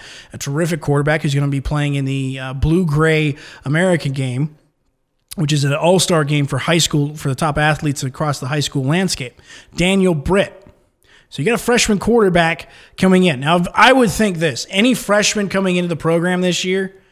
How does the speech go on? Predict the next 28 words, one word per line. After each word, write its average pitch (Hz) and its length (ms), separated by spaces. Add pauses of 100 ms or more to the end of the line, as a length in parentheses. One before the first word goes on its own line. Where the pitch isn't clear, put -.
(280)
they're 175 80
gonna 202 140
be 185 80
redshirted 139 580
just 165 180
because 190 400
of 175 160
the 143 280
roster 185 520
situation, 180 720
which 156 160
we 185 100
have 160 100
talked 175 280
about 160 400
it 165 120
numerous 170 480
times 170 300
before, 190 560 (260)
especially 180 600
around 160 320
recruiting 156 400
time, 160 180
especially 170 540
around 147 300
National 147 400
Signing 143 400
Day. 123 180